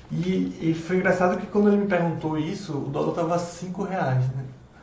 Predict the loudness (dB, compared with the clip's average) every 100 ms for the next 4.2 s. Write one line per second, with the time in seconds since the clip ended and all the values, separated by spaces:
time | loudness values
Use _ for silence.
0 | -20 -10 -2 0 0 -2 -2 2 2 2
1 | -4 -2 -2 -4 -12 -18 -20 -20 -20 -20
2 | -20 -20 -20 -14 -8 -4 -4 -2 -2 0
3 | 2 2 2 0 2 0 -2 -8 -8 -6
4 | -4 -6